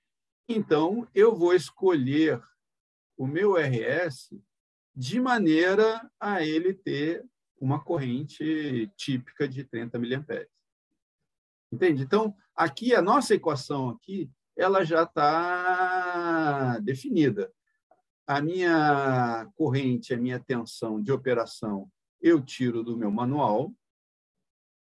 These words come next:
tá? E a tensão de excitação eu vou tirar do meu circuito, que pode ser T T L, pode ser C mos, ou eu posso sair de um driver, alguma outra coisa, tá? E aí eu vou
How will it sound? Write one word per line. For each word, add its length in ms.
tá? 280
E 320
a 380
tensão 640
de 120
excitação 840
eu 120
vou 100
tirar 380
do 120
meu 160
circuito, 480
que 160
pode 220
ser 320
T 140
T 140
L, 400
pode 260
ser 120
C 140
mos, 440
ou 200
eu 80
posso 280
sair 240
de 100
um 200
driver, 480
alguma 300
outra 200
coisa, 400
tá? 200
E 100
aí 240
eu 160
vou 400